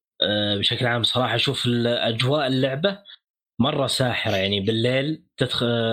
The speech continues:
أول ما تطلع من، تقريبًا في مرحلة، أول ما أد-، مرحلة تطلع من الس-، بعد ما تطلع من السجن كذا تشوف المدينة اللي هي المنطقة هذه آركم.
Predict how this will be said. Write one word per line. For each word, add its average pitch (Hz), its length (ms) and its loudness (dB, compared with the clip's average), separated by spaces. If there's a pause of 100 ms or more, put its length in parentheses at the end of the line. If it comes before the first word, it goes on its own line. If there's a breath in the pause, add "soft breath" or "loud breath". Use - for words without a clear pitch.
(180)
أول 127 200 2
ما 127 140 2
تطلع 123 280 -2
من، 110 520 0
تقريبًا 131 280 0
في 135 60 0
مرحلة، 135 520 0 (420 loud breath)
أول 151 300 2
ما 143 300 2
أد-، 135 240 -4
مرحلة 165 300 0
تطلع 165 260 -2
من 139 120 2
الس-، 147 300 -2
بعد 143 180 0
ما 135 120 0
تطلع 135 240 -2
من 113 80 0
السجن 101 360 0
كذا 98 160 -4
تشوف - 260 0
المدينة 110 580 0
اللي 101 240 0
هي 107 300 0
المنطقة 104 800 0
هذه 92 240 -2 (640 loud breath)
آركم. 104 420 -4